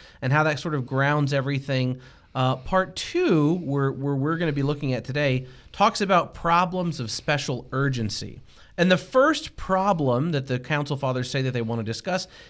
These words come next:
is marriage and family life. And the reason that they address marriage and family life, and they tell us in their own words, is because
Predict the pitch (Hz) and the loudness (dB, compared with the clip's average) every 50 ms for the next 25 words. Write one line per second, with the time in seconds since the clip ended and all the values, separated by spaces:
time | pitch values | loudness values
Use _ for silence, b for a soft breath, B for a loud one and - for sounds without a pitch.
0 | B B 202 214 226 233 233 208 - - b b b - 127 143 170 190 202 208 | B B 2 6 6 6 6 4 2 -4 b b b 0 4 4 6 6 6 6
1 | 208 190 202 190 180 - - 190 220 254 226 151 120 101 95 95 - - - - | 4 4 2 -2 -4 -2 -2 -2 0 0 2 0 0 0 -2 -4 -6 -8 -12 -14
2 | - - - - - 180 185 196 190 185 160 151 180 269 311 381 440 403 - 302 | -16 -18 -18 -6 0 2 4 4 4 4 2 2 0 0 0 2 2 2 2 2
3 | 262 240 214 185 180 175 165 - 131 156 151 147 135 131 120 123 127 139 143 151 | 2 2 4 4 4 4 4 4 2 0 2 2 0 0 -2 -2 -4 -2 0 0
4 | 147 - 160 139 143 147 151 135 139 127 131 131 135 135 131 120 107 107 110 104 | -2 -2 -4 -2 -2 -2 0 0 -2 -2 -2 -2 0 0 0 0 0 -2 -4 -4
5 | 104 110 120 123 - - 180 185 196 202 190 196 160 143 139 151 151 151 143 139 | -4 -4 -4 -4 -4 -2 -2 0 0 0 0 -2 0 0 0 0 0 0 0 0
6 | 139 135 127 127 113 117 120 120 - - 165 165 156 139 127 123 120 - | 0 0 -2 -4 -6 -6 -8 -8 -8 -6 -4 0 0 2 2 0 -2 -6